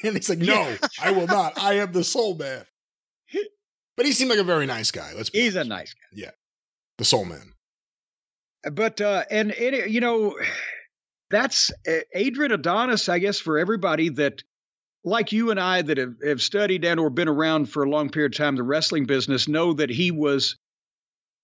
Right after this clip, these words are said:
Speaker 2: well thought of and a, a great worker and had been numerous places before his W W F run and the dresses and the ridiculous gimmick, and even before the W W F run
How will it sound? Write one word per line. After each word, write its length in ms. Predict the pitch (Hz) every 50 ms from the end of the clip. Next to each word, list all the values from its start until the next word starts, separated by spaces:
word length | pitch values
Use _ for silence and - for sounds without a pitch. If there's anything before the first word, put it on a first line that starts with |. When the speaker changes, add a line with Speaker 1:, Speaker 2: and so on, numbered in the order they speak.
| _ _ _ _ _ -
Speaker 2:
well 380 | 123 127 143 185 208 220 208
thought 320 | 196 - 202 185 185 185 175
of 260 | 170 165 165 160 139
and 340 | 139 147 143 135 117 113 - - -
a, 200 | 143 147 135 131
a 40 | 123
great 320 | 123 123 175 190 185 165
worker 360 | 156 160 170 175 - - 156
and 80 | 151 143
had 140 | 139 123 117
been 320 | 165 165 151 147 139 143
numerous 400 | 156 175 180 165 160 147 131 -
places 540 | - - 156 160 160 147 - - 147 135 131
before 560 | - 123 127 - - 175 175 180 175 170 151
his 460 | 127 143 156 147 139 127 - - - - _ _ _ _ _ _ _ _ _ _ _ _ _ _ _ _ _ _ _ - 123
W 380 | 113 131 180 190 185 180 165 156
W 420 | 131 170 170 151 156 143 139 151
F 220 | 165 180 175 - -
run 400 | 135 143 147 147 143 147 147 143
and 160 | 139 131 127
the 60 | 131
dresses 680 | 117 107 135 156 160 156 147 - - 151 147 143 123 131
and 180 | 135 131 127
the 120 | 127 123 120
ridiculous 640 | 113 107 143 135 131 151 151 - 147 135 131 120 113
gimmick, 480 | 127 143 147 139 127 131 139 135 -
and 140 | 156 147 151
even 220 | 180 202 196 220 185
before 300 | 165 143 - 190 190 170
the 60 | 165
W 260 | 135 156 156 143 147
W 280 | 147 143 131 127 135 135
F 140 | 131 -
run 400 | 143 139 139 139 139 139 135 131